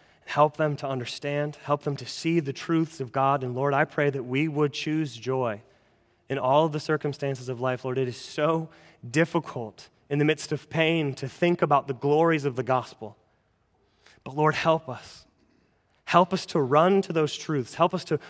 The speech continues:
run to those passages that remind us of the glory and the greatness and the power of your Son and of you.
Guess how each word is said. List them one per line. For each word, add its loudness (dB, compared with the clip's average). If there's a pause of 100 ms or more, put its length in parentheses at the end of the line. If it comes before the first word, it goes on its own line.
(120)
run 6
to 0
those 0
passages 2
that 0
remind 4
us -4
of -6
the -2
glory 2 (300)
and -2
the -2
greatness 0
and -4
the -6
power 2 (320)
of -4
your 4
Son 0
and -6
of -6
you. -2